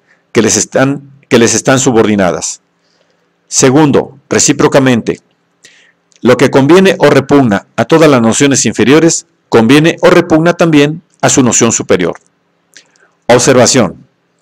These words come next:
Aquello en que convienen las cosas procede de sus propiedades generales, y aquello en que difieren en, entre sí se funda en sus propiedades particulares. No puede, pues, concluirse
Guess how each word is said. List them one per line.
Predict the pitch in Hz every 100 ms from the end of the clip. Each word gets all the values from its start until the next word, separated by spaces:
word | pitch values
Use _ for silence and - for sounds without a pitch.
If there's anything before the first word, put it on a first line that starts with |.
| _ _ -
Aquello | 113 151 165 143 - - -
en | 113
que | 117
convienen | 107 113 156 147
las | 110 -
cosas | 160 - 170 - _ _ _
procede | - 117 - 147 139 -
de | -
sus | 117 123 110
propiedades | 120 110 117 135 135 -
generales, | 123 104 98 87 - - _ _ _ -
y | 101
aquello | 104 - 139 123 107 -
en | 110
que | 95 101
difieren | 98 110 127 127 98
en, | 107 95 90 -
entre | 113 110 98
sí | - 165 180 _ _
se | - - 120
funda | - 147 143 156
en | -
sus | 117 113
propiedades | - 104 113 120 131
particulares. | - 110 - 98 92 85 85 - _ _ - _ _ -
No | 123 147
puede, | 135 95 87 - _ _
pues, | 123 151 - - _ _
concluirse | - 131 110 131 131 113 - -